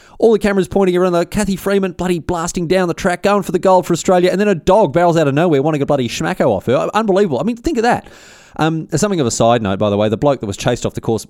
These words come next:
actually might not have been, uh, it might not have been Taugnane, it might have been, uh, Jan Masciane.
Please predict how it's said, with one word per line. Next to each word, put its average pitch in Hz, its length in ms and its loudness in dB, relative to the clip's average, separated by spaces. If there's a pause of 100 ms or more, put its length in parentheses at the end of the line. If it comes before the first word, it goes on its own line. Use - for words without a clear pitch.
actually - 260 -8
might 117 260 -2
not 110 180 0
have 120 140 -4
been, 120 380 -2
uh, 101 140 0
it 113 80 -4
might 139 160 -2
not 110 200 -2
have 113 80 0
been 113 140 -2
Taugnane, 104 340 -2
it 131 80 -4
might 139 140 2
have 151 80 -2
been, 110 220 -2
uh, 98 140 -2
Jan 110 220 -2
Masciane. 104 560 -4